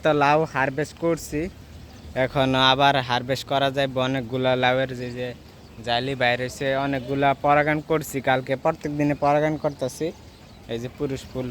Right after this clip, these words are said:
ফুটতাছে, আজকে অনেকগুলা পরাগান করা যাইব, কারণ অনেকগুলা পুরুষ ফুল ফুটতাছে।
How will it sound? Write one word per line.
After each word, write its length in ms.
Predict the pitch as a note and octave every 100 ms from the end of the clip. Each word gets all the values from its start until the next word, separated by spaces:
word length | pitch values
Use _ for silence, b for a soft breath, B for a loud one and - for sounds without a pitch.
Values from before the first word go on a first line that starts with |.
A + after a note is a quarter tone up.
| B2
ফুটতাছে, 540 | C3+ - B2+ - A#2 C#3 - - - - - - - -
আজকে 220 | C3+ - D3+
অনেকগুলা 380 | D3 D3 B2+ C3 C3
পরাগান 320 | C3+ C#3 C#3+ C#3+
করা 160 | C#3 B2+ A#2+
যাইব, 200 | B2 B2+ D3
কারণ 180 | B2+ A#2 A#2 B2
অনেকগুলা 460 | C3+ B2+ A#2 C3 C3 D3
পুরুষ 200 | C#3+ -
ফুল 140 | C3+ A#2+
ফুটতাছে। 520 | C#3 B2 - C3 -